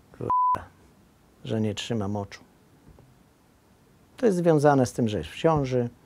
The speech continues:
Poza tym wrzuciła mnóstwo zdjęć takich ciążowych. Jednym się podobają, drugim nie. Ale, pani Aleksandro, ale kogo to, kurwa, obchodzi, że pani moczu nie trzyma w ciąży? Kogo? Mogłaby pani to,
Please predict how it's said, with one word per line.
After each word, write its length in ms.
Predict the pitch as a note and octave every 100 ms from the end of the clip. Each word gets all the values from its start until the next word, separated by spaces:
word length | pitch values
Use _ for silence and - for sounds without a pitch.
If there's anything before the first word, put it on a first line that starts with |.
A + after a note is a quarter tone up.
| _ _ _ -
Poza 260 | C3 A#2
tym 180 | G#2+ A#2
wrzuciła 400 | G2+ G#2 - G#2+
mnóstwo 400 | G#2+ A2 - G#2
zdjęć 380 | F2 G2 C#3 C3
takich 460 | B2+ A#2+ A2+ - -
ciążowych. 840 | - A#2 A2 A#2 G#2+ A2 G2+ -
Jednym 280 | G#3+ E3 D3
się 140 | - C3
podobają, 580 | A#2 A2 A2+ A2+ G#2+
drugim 320 | G#2+ G#2+ G2+ G2
nie. 200 | G#2+ A2 - - - - -
Ale, 180 | C#3 C3
pani 280 | - C#3 C3
Aleksandro, 720 | B2 A#2 - G2+ F#2 F#2+ F#2+ - - _ _ _ -
ale 220 | E3 F3+ -
kogo 360 | - D3+ B2
to, 40 | A#2+
kurwa, 180 | B2 - - B5
obchodzi, 380 | - - G#2+ A2+
że 140 | G#2+
pani 240 | G#2+ G#2+ G#2+
moczu 340 | G#2 G#2 -
nie 140 | G#2+
trzyma 360 | A2+ - G#2 G#2
w 60 | -
ciąży? 400 | A#2 A2+ G#2+ - _ _ _ _ _ _ _
Kogo? 380 | C#3+ A2 G2+ - _ _ _ _ _ _ B2+
Mogłaby 400 | B2+ B2+ B2 B2
pani 300 | B2 A#2+ A#2+
to, 280 | A#2+ A#2